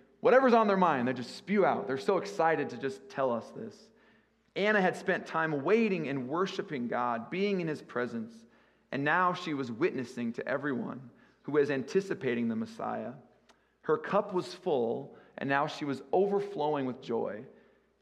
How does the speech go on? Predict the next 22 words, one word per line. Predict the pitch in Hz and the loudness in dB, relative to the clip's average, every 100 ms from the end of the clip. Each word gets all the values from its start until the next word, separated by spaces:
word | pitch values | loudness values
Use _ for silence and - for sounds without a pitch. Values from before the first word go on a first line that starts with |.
| _ | _
to | 151 | -10
spread | - - 143 151 | -8 0 2 2
this | 139 135 | 0 -2
news | 117 120 113 - | 0 0 0 -6
to | - | -10
others. | 110 104 107 113 - _ _ _ _ _ _ _ _ _ _ _ _ - | -8 -8 -10 -12 -20 _ _ _ _ _ _ _ _ _ _ _ _ -12
I | 139 | -4
think | 214 208 | 0 4
in | |
our | 175 160 | 4 4
world | 147 175 175 | 4 2 2
today, | 175 156 156 | 0 4 4
it | 151 | 2
can | 156 | 0
be | 143 | -2
really | 139 160 | 0 -2
tempting | 156 147 147 139 127 | -4 -6 -6 -4 -4
to | 120 123 | -4 -2
withdraw | 127 131 101 117 120 113 104 - - _ _ - | -2 -2 -2 0 0 0 -6 -14 -20 _ _ -4
out | 120 | -2
of | 117 | -2
fear, | - 123 110 104 | -4 -2 -2 -6